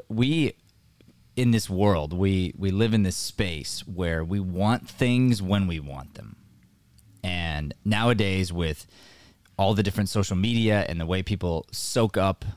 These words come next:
their entertainment, it feels like we're, we're constantly telling ourselves, "We gotta go faster, faster, faster, faster, faster." And we want things on our time. And what we need to do is release that and get into God's time.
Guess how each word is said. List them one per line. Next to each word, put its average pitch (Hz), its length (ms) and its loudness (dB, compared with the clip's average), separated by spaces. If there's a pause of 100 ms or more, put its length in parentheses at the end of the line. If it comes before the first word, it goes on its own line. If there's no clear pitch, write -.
(140)
their 85 480 -2 (360)
entertainment, 113 840 2 (1080)
it 113 120 -2
feels 120 200 6
like 98 300 -2 (960)
we're, 113 220 8
we're 107 140 0
constantly 110 500 0
telling 104 280 2
ourselves, 92 280 -2
"We 98 60 -4
gotta 92 120 -2
go 90 60 -2
faster, 98 340 -4
faster, 104 300 -6
faster, 113 260 -6
faster, 107 260 -6
faster." 101 400 -6 (240)
And 110 120 2
we 110 40 4
want 131 200 4
things 131 180 2
on 95 180 0
our 101 200 4
time. 60 480 -6 (1900)
And 104 100 2
what 95 100 2
we 95 80 0
need 120 140 4
to 110 60 0
do 101 140 4
is 90 100 2
release 92 340 -2
that 71 280 -4
and 87 180 -4
get 90 180 -4
into 82 220 -6
God's 78 400 -6
time. 78 240 -10